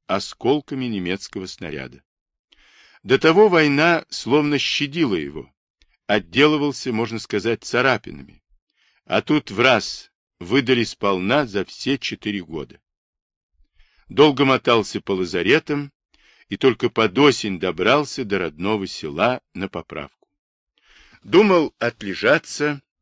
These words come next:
нарастить мясо на заживающих костях. Не вышло.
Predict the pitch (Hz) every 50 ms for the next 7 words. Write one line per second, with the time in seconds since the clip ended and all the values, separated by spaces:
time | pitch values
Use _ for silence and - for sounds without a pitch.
0 | _ - - 92 95 92 98 90 - - - 110 98 - - 90 95 117 139 143
1 | - - - 143 135 135 139 _ - - 107 101 101 107 95 110 104 107 117 117
2 | 110 98 - - - 95 - - - 104 - - - - 107 98 95 - _ _
3 | _ _ _ _ _ _ _ _ _ - 101 117 117 87 73 67 - - - -
4 | -